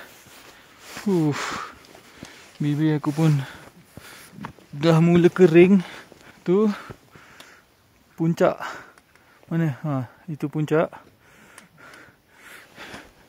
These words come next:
Nak naik ke atas tu, ha, macam jauh jugalah. Lepas tu, ha, itu yang apa, famous tu. Ha, dalam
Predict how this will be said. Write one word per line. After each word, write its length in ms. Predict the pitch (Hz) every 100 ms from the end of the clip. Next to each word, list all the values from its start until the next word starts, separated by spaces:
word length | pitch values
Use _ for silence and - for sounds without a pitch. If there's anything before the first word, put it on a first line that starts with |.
| 151
Nak 80 |
naik 220 | - 143 -
ke 80 | 139
atas 320 | 143 147 143
tu, 100 | 151 170 - - - - - - _
ha, 160 | - 135 127
macam 400 | 127 131 131 120 113 - - _ _ _ _ -
jauh 280 | 143 147 143
jugalah. 480 | 139 131 135 131 - - _ _ - - - - - -
Lepas 160 | 135 -
tu, 320 | 156 151 151 135 - - - _ - - - _ -
ha, 20 |
itu 320 | 131 - 170 160
yang 240 | 147 143 - - - _ _ _ _ - _ _ _ -
apa, 240 | 165 175 - - -
famous 500 | - 147 160 143 -
tu. 100 | 151 _ _ _ - - - _ _ -
Ha, 400 | 139 139 139 135 - - - - - - - - - -
dalam 460 | 143 131 131 131 127